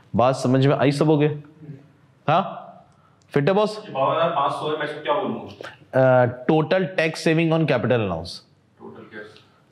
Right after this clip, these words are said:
Speaker 1: Tax saving।
Speaker 2: तो इसको मैं डायरेक्ट यहाँ भी लिख सकता हूँ?
Speaker 1: कर सकते हैं।
Speaker 2: बावन हज़ार पाँच सौ।
Speaker 1: बिल्कुल हो जाएगा। का-, आखिरी साल में?
Speaker 2: नहीं, नहीं,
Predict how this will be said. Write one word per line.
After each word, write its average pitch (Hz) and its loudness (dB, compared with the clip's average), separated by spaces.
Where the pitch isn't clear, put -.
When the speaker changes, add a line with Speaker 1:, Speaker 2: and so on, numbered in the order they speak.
Speaker 1:
Tax 127 0
saving। 92 0
Speaker 2:
तो - -12
इसको - -8
मैं 135 -4
डायरेक्ट 120 0
यहाँ 117 -4
भी 160 -4
लिख - -6
सकता - -14
हूँ? 160 -12
Speaker 1:
कर 104 0
सकते 113 0
हैं। - -4
Speaker 2:
बावन - -4
हज़ार - -4
पाँच - -4
सौ। - -14
Speaker 1:
बिल्कुल 110 4
हो 165 6
जाएगा। 185 4
का-, - -2
आखिरी 170 4
साल 269 4
में? 208 2
Speaker 2:
नहीं, - -6
नहीं, 175 0